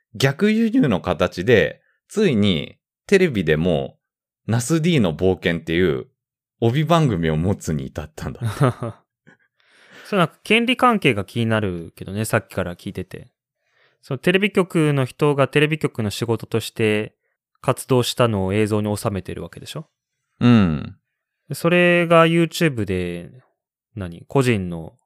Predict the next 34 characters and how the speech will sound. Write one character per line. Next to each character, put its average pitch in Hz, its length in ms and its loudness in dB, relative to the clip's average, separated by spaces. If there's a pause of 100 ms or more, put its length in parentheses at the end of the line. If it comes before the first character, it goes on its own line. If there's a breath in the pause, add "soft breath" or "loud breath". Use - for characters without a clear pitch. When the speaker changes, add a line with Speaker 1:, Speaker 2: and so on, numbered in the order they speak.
(460)
Speaker 2:
作 - 280 -10
品 98 220 -6
と 92 140 -14
し - 100 -12
て 92 280 -12 (520)
収 139 220 -2
入 135 160 0
が 127 80 4
あ 120 60 4
る 101 80 -8
ん - 20 -12
で 90 80 -16
し - 100 -16
ょ？ 139 140 -16 (1040)
Speaker 1:
い 120 80 -6
や、 123 160 0
だ 135 120 0
か 135 140 4
ら 127 100 6
収 175 320 2
益 120 240 2
は 92 520 6
何 107 260 2
か 117 140 2
し 120 140 -4
ら、 110 440 4
あ 101 100 0
れ 104 100 0
じ 113 80 -2
ゃ 90 60 2
な 90 280 -2
い？ 190 100 -12 (400)
あ 82 180 -4
の、 78 500 -4